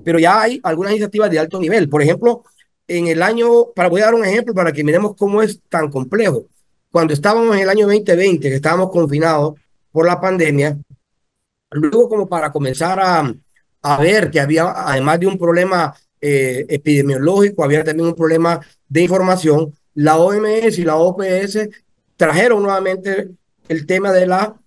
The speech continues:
infodemia, porque estaba saliendo tanta información en las redes sociales que salía de todos lugares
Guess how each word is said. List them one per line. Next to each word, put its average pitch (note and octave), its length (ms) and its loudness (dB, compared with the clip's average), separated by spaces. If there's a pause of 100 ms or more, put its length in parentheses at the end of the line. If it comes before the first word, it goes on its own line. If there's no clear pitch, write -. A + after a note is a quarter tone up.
(140)
infodemia, E3 920 0 (880)
porque G3 560 0 (280)
estaba F#3 480 -4
saliendo F#3+ 440 -2
tanta B3 340 -2
información F#3+ 540 -4
en F3+ 60 0
las D#3+ 140 0
redes E3 240 0
sociales E3 520 -2 (260)
que D#3 140 0
salía E3 260 0
de D#3+ 120 -2
todos A3+ 300 2
lugares F#3+ 480 2